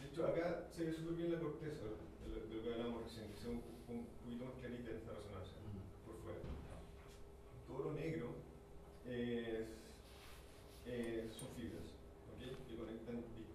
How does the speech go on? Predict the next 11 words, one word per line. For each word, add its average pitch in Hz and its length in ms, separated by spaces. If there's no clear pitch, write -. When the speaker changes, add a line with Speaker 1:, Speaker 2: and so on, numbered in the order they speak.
Speaker 1:
ya 117 80
sea 110 160
distintas 120 560
regiones, 139 640
una 117 180
región, - 380
un 120 100
hemisferio 117 380
con 107 100
el 107 120
otro, 135 460